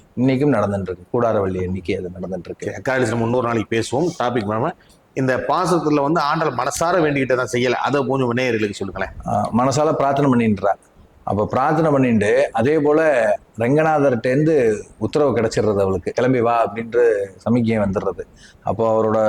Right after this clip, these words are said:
Speaker 1: தோப்பனார் பெரியாழ்வாரோட அவ கிளம்புறச்சே, இங்க வந்து பிரார்த்தனை பண்ணின்றதை செய்யறாளாம், நிறைவேத்துறாளாம். வ-, அந்த நூறு தடா அக்காரோட சொல்லும் வெண்ணையும் சேர்ந்து பெருமாளுக்கு பரத்தி வச்சு,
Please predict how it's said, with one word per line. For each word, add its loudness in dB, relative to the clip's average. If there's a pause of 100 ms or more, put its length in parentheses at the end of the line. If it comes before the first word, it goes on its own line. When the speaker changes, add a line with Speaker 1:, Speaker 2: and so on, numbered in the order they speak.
(180)
Speaker 1:
தோப்பனார் 2
பெரியாழ்வாரோட 2 (480)
அவ -2 (100)
கிளம்புறச்சே, 2 (520)
இங்க 2
வந்து 2
பிரார்த்தனை 0
பண்ணின்றதை 2 (380)
செய்யறாளாம், 2 (100)
நிறைவேத்துறாளாம். 0 (480)
வ-, 2
அந்த 0 (220)
நூறு 2
தடா 0 (100)
அக்காரோட 0
சொல்லும் 0
வெண்ணையும் 2
சேர்ந்து 2 (320)
பெருமாளுக்கு 0 (100)
பரத்தி -2
வச்சு, -2